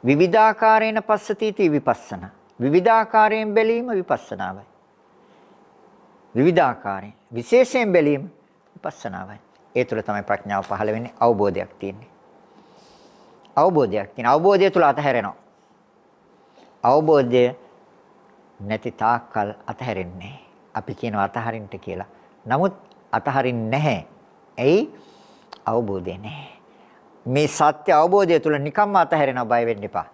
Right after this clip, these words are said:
ඒ නිසා අවබෝධයට මූලිකත්වය දෙන්න, අවබෝධ කරගන්න උත්සාහ කරන්න, අවබෝධ කරගන්න පුළුවන්. තේරෙනවද?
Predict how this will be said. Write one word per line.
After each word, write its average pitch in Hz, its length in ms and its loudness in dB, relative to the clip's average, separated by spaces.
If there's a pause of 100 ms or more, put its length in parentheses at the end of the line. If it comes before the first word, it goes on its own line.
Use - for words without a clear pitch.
(420)
ඒ 123 80 -4
නිසා 113 280 -4 (100)
අවබෝධයට 113 640 0 (220)
මූලිකත්වය 110 580 -4
දෙන්න, 107 320 -4
අවබෝධ 120 380 2
කරගන්න 101 380 -8
උත්සාහ 92 340 -10
කරන්න, 101 340 -8 (240)
අවබෝධ 113 400 2
කරගන්න 101 480 -4
පුළුවන්. 123 360 2 (1200)
තේරෙනවද? 117 380 -10